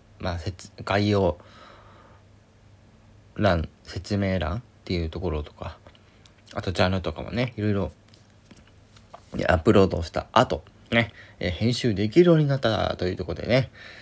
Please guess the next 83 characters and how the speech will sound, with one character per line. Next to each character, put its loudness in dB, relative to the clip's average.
は 0
い、 -4
ま -2
た -2
ち -10
ょ -4
っ -6
と -4
追 0
記 2
情 4
報 -2
あ 0
れ 2
ば、 2
ま -4
た 0
ね、 -2
え -6
ー、 -16
概 6
要 2
欄 2
の 2
方 0
に -2
貼 -6
っ -8
付 -12
け -6
て -12
お -6
き -6
ま 0
す -8
の 2
で、 0
ぜ -4
ひ -4
で -2
す -6
ね、 4
皆 2
さ -2
ん -2
も -2
ア -2
ッ -8
プ 0
ロ 2
ー -4
ド、 -6
え 0
ー、 -2
ア 0
ッ 0
プ -2
デ 2
ー -12
ト -6
し -10
て -8
で -6
す -8
ね、 0
よ 4
り、 2
え -2
ー、 -16
こ -4
の -4
ス -12
タ -6
ン -6
ド -12
エ 4
フ -4
エ 0
ム -4
の -2
活 -10
動 2
に、 2